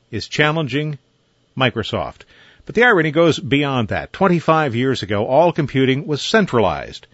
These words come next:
You might have had a terminal on your desk, but the application lived on a mainframe, or perhaps if you worked at a more modern company,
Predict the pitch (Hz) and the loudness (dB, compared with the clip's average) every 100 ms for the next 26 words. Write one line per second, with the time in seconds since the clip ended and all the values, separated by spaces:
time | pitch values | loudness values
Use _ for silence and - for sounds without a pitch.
0 | _ _ _ - 107 117 135 120 - 220 | _ _ _ -6 0 0 2 -2 -2 -2
1 | 196 123 113 117 113 107 175 107 - - | 0 0 -2 -2 -2 2 2 2 -2 -12
2 | - 156 151 - 139 175 185 - 123 127 | -8 -4 -4 -4 -6 -4 -4 -4 -2 0
3 | 139 180 127 120 127 156 175 123 104 90 | -2 -2 -4 -2 0 0 -2 -2 -2 -2
4 | 104 127 _ - 208 208 214 143 127 165 | -4 -6 _ -2 4 4 4 2 2 2
5 | 156 151 131 123 127 143 - 110 104 120 | 0 0 0 0 0 0 0 -2 -2 0
6 | 123 98 117 175 120 107 117 104 104 143 | -2 0 0 2 0 0 -2 -2 -2 -4